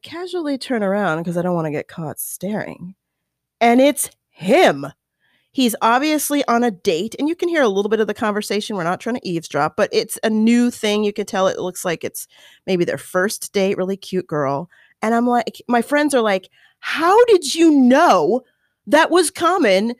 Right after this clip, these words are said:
from just hearing his voice behind you for, like, two seconds?" And I'm like, "I don't know. I have a thing for voices and accents and, you know, all of that."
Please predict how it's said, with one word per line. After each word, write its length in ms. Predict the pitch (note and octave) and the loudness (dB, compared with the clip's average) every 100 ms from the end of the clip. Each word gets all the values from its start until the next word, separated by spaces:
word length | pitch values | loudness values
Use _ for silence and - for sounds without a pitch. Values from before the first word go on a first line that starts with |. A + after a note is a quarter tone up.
| _ | _
from 240 | - D#4 C#4 | -2 2 4
just 260 | D4 D4+ | 2 -2
hearing 420 | - C#4+ E4+ E4+ E4 | -2 2 4 4 2
his 280 | C#4 C#4 | 2 0
voice 360 | G3 C#4+ D#4+ D4 | 0 0 2 0
behind 500 | - C4+ C4 E4 D4 | -2 -2 -2 -2 -2
you 120 | A#3 | -4
for, 180 | B3 C#4+ | -4 -2
like, 220 | C#4+ C#4+ | -2 -2
two 220 | - D#4+ | -4 -2
seconds?" 500 | D#4+ D#4+ E4 - F3 | 0 -2 -2 -2 -2
And 100 | A3 | -2
I'm 80 | C4 | 0
like, 200 | C#4+ D#4+ - | -2 -4 0
"I 120 | F4+ | 2
don't 160 | G#4 | 4
know. 420 | G4 G#4 C5+ A3 - - - - - | 4 4 4 2 -2 -12 -20 -18 -8
I 120 | B3+ | -2
have 140 | D4+ D#4 | 0 0
a 40 | |
thing 640 | - - F4 F#4 B3 C#4+ D4+ - _ - | -4 -2 0 2 0 -2 -6 -14 _ -2
for 140 | D4 | -2
voices 720 | G#3+ C#4 F4 F4+ A3+ F#3 F3 | 0 2 2 2 2 0 0
and 180 | G#3+ A3+ - | 0 -2 -2
accents 720 | D4+ - - G3+ F3 F#3 - | -4 -4 -2 0 0 -4 -2
and, 260 | G#3+ A3 | 0 0
you 120 | A3 A#3+ | 0 0
know, 320 | G3 A3 C4 | 2 2 2
all 200 | C#4+ D4+ | 2 0
of 120 | B3+ | 0
that." 460 | G#3 A#2 - - | -2 -2 -4 -10